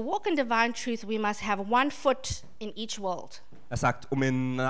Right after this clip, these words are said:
Speaker 2: in göttlicher Wahrheit zu leben, müssen wir einen Fuß auf beiden Seiten haben.
Speaker 1: And part of the prophetic gift is having the wisdom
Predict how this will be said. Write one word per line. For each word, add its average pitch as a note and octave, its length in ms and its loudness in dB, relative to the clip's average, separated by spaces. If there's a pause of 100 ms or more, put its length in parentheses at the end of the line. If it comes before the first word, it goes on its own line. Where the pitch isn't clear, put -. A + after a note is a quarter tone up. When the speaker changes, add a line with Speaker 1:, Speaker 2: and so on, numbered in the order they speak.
Speaker 2:
in A#2+ 520 -2
göttlicher D3+ 640 0
Wahrheit C3 380 2
zu C3 100 -6
leben, B2 300 -2
müssen A#2+ 280 -2
wir A#2+ 200 2
einen C#3+ 260 0
Fuß - 640 -2 (340)
auf A#2+ 200 2 (200)
beiden A#2+ 340 4
Seiten G#2 360 0
haben. E2+ 320 -2 (1000)
Speaker 1:
And B3 260 0
part F#4 280 2
of - 120 -10
the C4 80 -2
prophetic B3+ 540 -4
gift G#3 280 -4
is A3+ 140 -6 (120)
having C4 340 -4
the A3+ 80 0 (220)
wisdom D4 680 -4